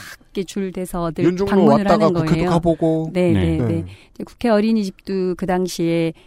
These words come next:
Speaker 1: 그 지금 그 서강대교 쪽에 그 후생, 뭐라 그래? 후-, 그 국회 헌정기념관 쪽에
Speaker 2: 네.
Speaker 1: 어린이집이 있었어요.
Speaker 3: 네.
Speaker 1: 하나밖에 없을 당시였는데 그때 어린이집에 저희 반 아이,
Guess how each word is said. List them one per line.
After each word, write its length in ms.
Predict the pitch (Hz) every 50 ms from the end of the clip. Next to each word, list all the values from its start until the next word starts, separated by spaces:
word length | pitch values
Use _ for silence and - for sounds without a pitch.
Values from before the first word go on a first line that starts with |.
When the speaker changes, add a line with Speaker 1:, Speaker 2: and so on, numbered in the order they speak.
| _ _ _ _
Speaker 1:
그 600 | - - 165 160 160 156 156 156 156 156 156 156 -
지금 640 | - - 202 196 226 220 214 208 208 202 202 196 - _ _ _ _ _ _ _ _ _ _ _ _ _ _
그 480 | - 170 160 160 160 165 - - - - - - _
서강대교 540 | - - 302 285 285 269 233 214 180 196 185
쪽에 1000 | - - 190 175 156 - - 175 160 165 165 165 170 180 185 180 160 160 - - _
그 100 | - 175
후생, 500 | 170 285 285 - 277 233 208 175 - - - _ _ _ _ _ _ _ _ _ _ _ _ _ _ _
뭐라 160 | 175 180 180
그래? 140 | 170 170 202
후-, 140 | - - - - _ _ _ _ _
그 560 | - 170 165 160 165 165 160 165 160 160 160 -
국회 540 | - - 196 - - 214 202 196 190 180 175
헌정기념관 1000 | 185 - 359 349 339 320 320 294 269 226 - 175 170 170 180 165 170 165 156 151
쪽에 180 | - - 160 151 -
Speaker 2:
네. 220 | - 104 95 - 101
Speaker 1:
어린이집이 540 | - 139 165 175 180 180 165 156 - 160 -
있었어요. 560 | 147 - - 156 151 - - 147 160 180 180
Speaker 3:
네. 240 | 139 110 104 90 87
Speaker 1:
하나밖에 440 | 82 320 330 349 - 190 - - 175
없을 320 | 151 156 - - - 165
당시였는데 880 | 151 - 170 160 160 - - 170 165 165 160 165 165 170 - 214 208 - - - - - - - _ _ _
그때 280 | - - - _ - 214
어린이집에 1600 | 185 170 175 180 202 202 202 190 175 - 190 170 - - - _ _ _ _ _ _ _ _ 202 196 202 202 208 208 208 214 240 - _
저희 320 | - - 202 214 240 262
반 260 | - 180 165 160 170 165
아이, 340 | 147 147 147 147 147 147